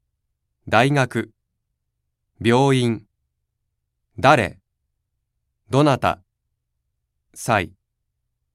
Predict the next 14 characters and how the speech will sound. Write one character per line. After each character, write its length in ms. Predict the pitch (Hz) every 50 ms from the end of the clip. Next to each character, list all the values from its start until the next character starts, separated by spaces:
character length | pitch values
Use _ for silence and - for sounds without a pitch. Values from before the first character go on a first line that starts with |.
| _ _ _ _ _ -
何 240 | 131 156 165 147
歳。 380 | 135 - 110 98 87 80 - _ _ _ _ _ _ _ _ _ _ _ _ _ _ _ _ _ _ _ _ _ _ -
お 140 | 110 120
い 80 | 131 131
く 120 | 131 -
つ。 300 | - - - 120 113 113 - _ _ _ _ _ _ _ _ _ _ _ _ _ _ _ _ _ _ _ _ _
は 200 | - - 139 131
い。 160 | 101 - - _ _ _ _ _ _ _ _ _ _ _ _ _ _ _ _ _ _ _ _ _ _
い 240 | 104 110 123 123 123
い 40 |
え。 220 | 117 113 101 - _ _ _ _ _ _ _ _ _ _ _ _ _ _ _ _ _ _ _ _ _ _ _ _ _ _ _ _ _ _ _ _ _ _ _ _ _ _ _ _ _ _
練 260 | - 101 123 156 175 -
習 340 | - - - 156 151 147
C。 420 | 131 - - - 131 107 78 -